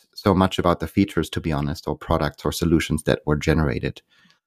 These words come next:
What I really cared about was how people the Googlers became better and better at innovating. It was fascinating to see how many ideas they generated and how many they experimented with in a very short amount of time.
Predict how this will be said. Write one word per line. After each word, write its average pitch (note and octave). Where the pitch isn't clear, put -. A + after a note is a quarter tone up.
What G#2
I G#2
really A#2
cared F#2+
about E2+
was E2+
how -
people F#2+
the -
Googlers F2
became F2
better F2+
and D2+
better D#2+
at D#2
innovating. F2+
It G2
was G2
fascinating G#2+
to F2+
see G#2
how F#2
many G2
ideas F2
they D#2
generated F2+
and E2
how E2+
many F2
they E2+
experimented F#2
with C#2
in E2
a E2
very G#2+
short F#2
amount D2
of -
time. -